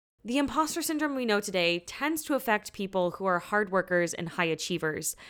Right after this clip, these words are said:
including many doctors, lawyers, academics, and celebrities.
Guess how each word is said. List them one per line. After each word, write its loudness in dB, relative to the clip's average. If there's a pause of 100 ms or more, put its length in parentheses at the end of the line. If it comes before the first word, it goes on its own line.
(180)
including 2
many 0
doctors, 2
lawyers, 2 (120)
academics, -2
and 0
celebrities. -4